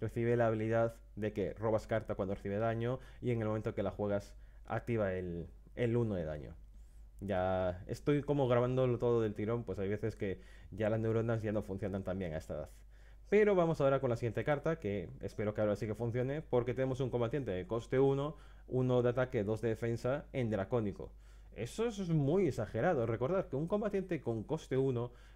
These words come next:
que tenga estadísticas por encima del uno uno, pues ya gana bastante. Y en este caso, pues tenemos un combatiente que está ligado a que tengamos furia activada,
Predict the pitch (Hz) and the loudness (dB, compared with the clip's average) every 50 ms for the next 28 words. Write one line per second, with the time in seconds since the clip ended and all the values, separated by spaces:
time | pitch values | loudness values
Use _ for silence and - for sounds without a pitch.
0 | - - 139 131 - 160 156 123 98 98 - - 123 135 160 - 123 - 98 - | -6 -4 -2 0 0 0 2 2 0 -2 0 0 0 0 0 -2 -4 -6 -6 -8
1 | - - 101 101 - 143 139 117 98 95 98 107 117 127 127 135 139 135 131 143 | -6 -6 -4 -2 -2 0 0 0 0 0 0 0 0 0 0 0 0 0 -2 -4
2 | 135 - - - - - - - - 113 107 107 101 110 104 107 120 151 185 165 | -6 -12 -18 -20 -20 -20 -20 -6 -2 0 0 0 0 0 0 2 2 2 2 2
3 | 98 82 - - - 147 170 139 - - 82 80 - - - - - - 160 185 | 0 -2 -2 2 2 2 2 2 -2 -4 -8 -8 -10 -12 -18 -12 -4 -2 0 0
4 | 214 208 208 214 208 202 202 208 190 190 190 196 185 175 190 175 180 165 147 151 | 0 0 -2 0 -2 0 0 0 -2 -2 -2 -2 -2 0 -2 -2 0 0 0 0
5 | 175 175 - 135 - - 104 90 - - - - - - - - - - 156 - | 0 -2 -2 -4 -4 -2 -4 -4 -6 -10 -14 -16 -16 -16 -16 -6 -2 -2 -2 2
6 | - 170 190 202 196 190 202 190 156 120 104 90 - 117 101 107 101 - 107 120 | 2 2 4 4 4 4 4 2 4 2 0 2 0 0 -2 -2 -4 -2 -2 -2
7 | 131 143 147 143 - - 139 143 139 139 135 139 143 143 151 147 143 147 165 | 0 0 -2 -2 0 0 2 2 4 2 0 0 0 0 2 2 2 0 -2